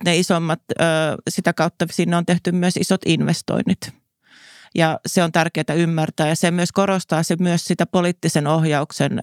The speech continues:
ö, tärkeyttä ja sen niin kuin, ö, myöskin, että jos halutaan, että sille, siellä, siellä ne isoimmat intressit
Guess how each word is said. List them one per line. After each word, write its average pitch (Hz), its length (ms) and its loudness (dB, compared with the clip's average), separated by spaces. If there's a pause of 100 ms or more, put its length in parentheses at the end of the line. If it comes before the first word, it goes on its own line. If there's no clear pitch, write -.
ö, - 20 2 (260)
tärkeyttä 160 760 -2 (220)
ja 151 120 0
sen 156 260 0
niin 151 180 -2
kuin, 147 240 0
ö, 139 80 -2 (1080)
myöskin, 156 420 0
että 147 200 -2
jos 151 140 0
halutaan, 147 440 0
että 151 200 -6
sille, 151 360 0 (1600)
siellä, 180 360 0
siellä 214 280 0
ne 190 80 0
isoimmat 180 460 0
intressit 151 480 -4